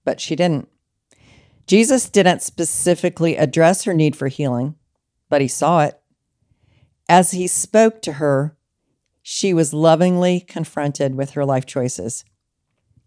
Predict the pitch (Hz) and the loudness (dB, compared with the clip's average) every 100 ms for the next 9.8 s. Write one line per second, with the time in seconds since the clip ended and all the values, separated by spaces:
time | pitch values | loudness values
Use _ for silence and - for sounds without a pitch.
0 | _ _ _ _ 190 196 190 - 254 269 | _ _ _ _ 4 6 4 2 2 2
1 | - 170 156 151 151 151 156 160 170 175 | 2 -2 0 0 0 2 4 4 2 -2
2 | 185 190 - 190 185 - 160 139 139 - | 0 0 0 -2 -4 -4 -2 -2 -2 -6
3 | - - 185 202 - 196 185 143 139 135 | -12 -4 -2 -2 -6 -6 -4 -4 -4 -6
4 | 131 139 123 127 _ - 143 - 131 131 | -4 -2 -4 -6 _ -4 -4 -2 -4 -6
5 | - 139 135 139 139 131 - _ _ _ | -2 -2 0 -2 -2 -4 -8 _ _ _
6 | _ _ _ _ 185 330 - 180 214 269 | _ _ _ _ 6 6 4 0 2 2
7 | - 180 160 151 - 135 123 123 127 - | 2 0 0 0 -2 0 2 0 -4 -10
8 | _ _ _ 165 156 139 135 147 151 - | _ _ _ 6 6 6 4 0 -2 -6
9 | 156 131 123 - 127 113 - | -4 -4 -4 -6 -8 -10 -14